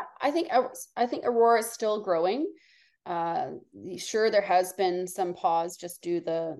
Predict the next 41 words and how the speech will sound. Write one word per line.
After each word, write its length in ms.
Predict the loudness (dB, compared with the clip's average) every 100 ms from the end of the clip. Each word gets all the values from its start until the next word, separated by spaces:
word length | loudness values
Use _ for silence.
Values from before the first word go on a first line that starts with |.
| -10
to 80 | -6
the, 260 | -4 -6 -8 -14
to, 200 | -8 -10 -10 -14
to, 100 | -12
to 260 | -8 -4
the 80 | -2
pandemic. 640 | -2 -2 2 2 0 -4 _ _ _ _ _ _
Um, 220 | -8 -6
however, 560 | -2 0 2 0 -2 -4
you 120 | -8
know, 260 | -6 -8 -10 _ -10
construction 640 | -8 0 0 0 -4 -6
is 440 | -4 -4 -6 -12 -12
alive 400 | -6 0 2 2
and 180 | 0 -2
well. 440 | -2 -2 -2 -4 _ _ -8
Um, 380 | -6 -6 -8 -4
I 120 | -2
would 220 | 0 -2
suggest 480 | -6 -4 0 0 -2
that 180 | -6 -2
there 160 | 0
are 220 | 0 -2
some 680 | -4 -6 -6 -4 -4 -4 -6 -12 _ _ _ _ _
projects 460 | 2 4 4 0 0
that 180 | -2 2
might 160 | 2
have 80 | 0
been 80 | -2
on 220 | -4 -6 -4
hold 340 | -4 -4 -8
due 220 | -6 -6
to 320 | -6 -4 -4 -2
the 220 | -6 -8
high 200 | -8 -6
inflation 540 | -8 -8 -8 -8 -6
rate 200 | -6 -6
and 240 | -6 -4 -4
the 120 | -6
interest 420 | -6 -6 -8 -8
cost, 500 | -4 -4 -4 -8